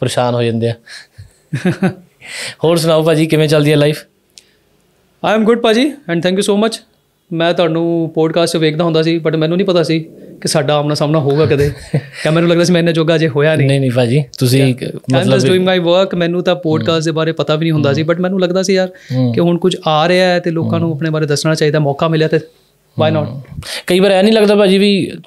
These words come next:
Speaker 1: ਤੁਹਾਨੂੰ ਜਿਵੇਂ ਲੱਗਦਾ ਵੀ ਮੈਂ ਐਡੇ ਜੋਗਾ ਹੋਇਆ ਨਹੀਂ, but ਸਾਨੂੰ
Speaker 2: ਨਹੀਂ।
Speaker 1: ਬਾਹਰੋਂ ਪਤਾ ਲੱਗ ਰਿਹਾ ਵੀ ਤੁਸੀਂ ਬਹੁਤ ਕੁਛ ਕਰ ਚੁੱਕੇ ਹੋ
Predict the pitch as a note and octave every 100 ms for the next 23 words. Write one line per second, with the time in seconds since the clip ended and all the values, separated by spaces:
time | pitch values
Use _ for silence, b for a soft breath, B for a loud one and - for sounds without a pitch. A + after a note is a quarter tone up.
0 | - C3+ E3+ F3+ F#3 F3+ F3 D#3 D3+ D#3+
1 | F#3 F3 D#3 D#3+ D#3 D#3 D3+ C3+ C3+ D3
2 | F#3 b b b b C3+ E3 G#3+ - -
3 | _ _ _ _ _ _ _ - - D#3+
4 | F#3 E3+ E3 G#3 G#3 G3+ D#3+ C#3+ E3 G3
5 | - B E3 F3+ F#3 G#3 D#3+ D#3 D#3+ F3
6 | E3 E3 - F3+ F3+ - D#3 C#3 C3+ D#3+
7 | F3+ G3+ A3+